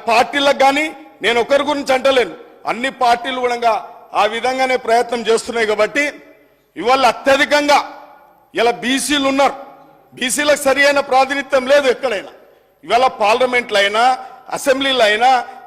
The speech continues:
జిల్లా పరిషత్లో అయినా, ఎక్కడైనా కూడా చాలా ప్రాతినిధ్యం లేదు. కాబట్టి ఇవాళ బీసీలు కొందరే ఈ ప్రాతినిధ్యానికి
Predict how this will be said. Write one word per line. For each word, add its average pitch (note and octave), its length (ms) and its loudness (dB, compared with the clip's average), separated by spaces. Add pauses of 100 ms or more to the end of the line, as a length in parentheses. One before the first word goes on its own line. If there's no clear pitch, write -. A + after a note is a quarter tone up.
జిల్లా A#3+ 200 2 (100)
పరిషత్లో A#3+ 440 0
అయినా, A3 160 2 (220)
ఎక్కడైనా D4 520 2
కూడా B3 320 2 (680)
చాలా C4+ 320 4 (600)
ప్రాతినిధ్యం B3+ 640 0
లేదు. B3+ 240 4
కాబట్టి A3 320 -2 (420)
ఇవాళ B3+ 220 2 (540)
బీసీలు D4 440 -2 (140)
కొందరే D4 380 2 (720)
ఈ - 20 0 (140)
ప్రాతినిధ్యానికి C4 800 0